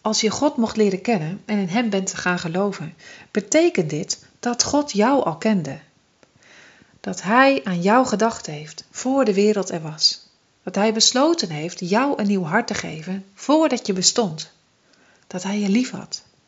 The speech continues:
Niet omdat jij naar hem zocht. Of jij het waard was.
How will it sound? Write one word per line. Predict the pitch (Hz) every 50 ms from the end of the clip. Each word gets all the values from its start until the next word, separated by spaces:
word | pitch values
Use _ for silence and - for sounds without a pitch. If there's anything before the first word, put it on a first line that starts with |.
| _ _ _ _ _ _ _ _ _ _ _ _ _ _ _ _ _ _ _ _ _
Niet | 214 214 269 294 294 - -
omdat | 208 202 202 196 196
jij | - 196 196 196
naar | 190 185 175 165 156
hem | 185 190 185 175
zocht. | 165 165 151 - - - - - - _ _ _ _ _ _ _ _ _ _ _ _ _ _ _ _ _ _ _ _
Of | - -
jij | 202 220 254 262
het | 233 -
waard | 180 180 185 190 190 -
was. | - - - - - - - -